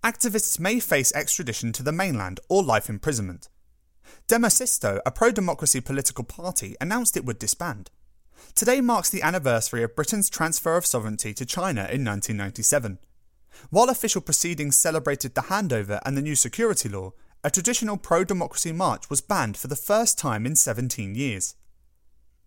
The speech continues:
Anthony Fauci, a leading member of the White House's task force on covid nineteen,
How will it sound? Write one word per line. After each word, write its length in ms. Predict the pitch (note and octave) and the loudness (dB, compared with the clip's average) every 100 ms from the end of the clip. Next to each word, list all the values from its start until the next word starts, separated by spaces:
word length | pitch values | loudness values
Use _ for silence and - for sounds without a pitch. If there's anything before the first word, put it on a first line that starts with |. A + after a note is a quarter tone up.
| _ _ _ _ _ _ _ _ _ - - - | _ _ _ _ _ _ _ _ _ -20 -2 2
Anthony 320 | B3+ A#3 G#3 | 2 2 0
Fauci, 540 | - A#2+ - - E3+ - | 4 4 4 -2 -2 0
a 60 | |
leading 380 | C#3+ F#3 D#3+ D3+ | 0 0 -2 0
member 260 | C#3 B2+ B2+ | 0 0 -2
of 100 | A#2+ | 0
the 60 | |
White 220 | B2 C#3 | 2 2
House's 400 | - C3 A#2 A2 | 2 -2 -2 -2
task 400 | - E3 E3+ - | -2 0 2 0
force 300 | - G#2+ G#2+ | -2 -2 0
on 120 | B2+ B2 | -2 0
covid 320 | B2 G#2+ G#2+ | 0 0 -2
nineteen, 520 | G#2+ G#2 - A#2 F#2 | -2 0 -2 -4 -8